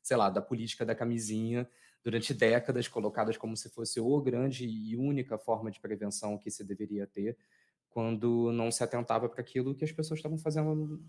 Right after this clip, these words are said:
na, na vida delas, né, de verdade, e do que elas desejavam fazer. E sendo que é possível você fazer política,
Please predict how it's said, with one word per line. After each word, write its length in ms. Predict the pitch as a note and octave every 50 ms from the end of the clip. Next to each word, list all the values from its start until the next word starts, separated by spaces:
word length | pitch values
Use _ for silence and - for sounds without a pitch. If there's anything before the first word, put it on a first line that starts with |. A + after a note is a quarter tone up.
| - - - _
na, 140 | D3+ - -
na 80 | - D3+
vida 240 | D3 D#3 D#3+ D#3+ F3
delas, 420 | D#3 D#3+ D#3 D#3+ D#3 B2+ A2 G2+
né, 120 | G2+ G#2 G2+
de 140 | - G#2
verdade, 640 | G2+ - A#2 A#2 A#2+ A#2+ A2+ A#2 A2+ G2+ G2 - - _ _ - - _ _ _ _
e 100 | G2+ G2
do 100 | G2+ G#2+
que 80 | G#2
elas 180 | A2+ A2 A#2 A2
desejavam 600 | - A#2+ G#2+ A2 B2+ A#2 A#2+ A2 G#2+ G2+ F#2+ F#2+
fazer. 380 | - - G2 F2 - E2+ D2 _ _ _ _ _ _ _ _ _
E 120 | G2 G2
sendo 260 | - - G#2+ G2 F#2+ G2
que 80 | -
é 40 | A#2+
possível 380 | A#2+ A#2+ B2+ - - A#2 G#2+ G#2
você 260 | G2+ G#2 G2+ - G#2
fazer 340 | - - G2+ F#2+ - G2 F#2
política, 720 | _ - F#2 F#2+ G2 - - - _ - G2+ G2 F#2+ F#2